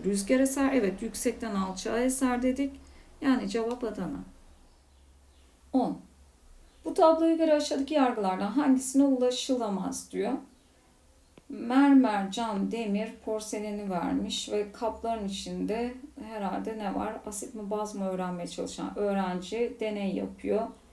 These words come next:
L ve M kaplarına mermer, cam, demir ve porselen parçasını daldırır. İçinde sıvı var bunların. E, not ederek aşağıdaki tabloyu oluşturun. Mermer parçasında aşınma varsa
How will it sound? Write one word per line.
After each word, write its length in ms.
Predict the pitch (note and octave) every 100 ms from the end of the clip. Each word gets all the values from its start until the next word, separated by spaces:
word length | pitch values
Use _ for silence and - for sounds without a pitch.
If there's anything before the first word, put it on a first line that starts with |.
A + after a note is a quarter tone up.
| - -
L 40 | A3+
ve 260 | A#3 A#3
M 200 | A#3 A#3
kaplarına 480 | A#3 G#3 G3+ G#3 G#3+
mermer, 640 | A3+ G#3+ G#3+ G3+ F#3 G3 G3
cam, 380 | G#3+ F#3+ G3 F#3+
demir 360 | G#3 F#3 G3+
ve 180 | G#3+ G#3+
porselen 540 | A3 G#3+ A3 G#3+ G3+
parçasını 640 | G3+ F#3 F#3 F3 - F3+ F#3
daldırır. 600 | G3+ G#3+ G#3+ G#3+ A#3+ C4+
İçinde 400 | G3 - G3 F#3
sıvı 380 | - F#3+ F#3+ G#3
var 220 | A3 A3
bunların. 540 | A3 A3 A3 A3 A#3+ C4 - - - - -
E, 240 | G#3+ G#3+
not 240 | B3+ C4
ederek 420 | G#3 F#3 F#3 F3+ B3
aşağıdaki 440 | A#3+ A#3 - -
tabloyu 400 | B3+ A3 - A#3
oluşturun. 500 | G#3 G3+ - F#3 G3
Mermer 500 | A3+ B3+ C4+ D#4 E4
parçasında 720 | D#4 C4+ C4 B3 C4 - -
aşınma 600 | - B3 - C4 C4 C4
varsa 600 | C4+ C#4 C4 - A#3+ B3+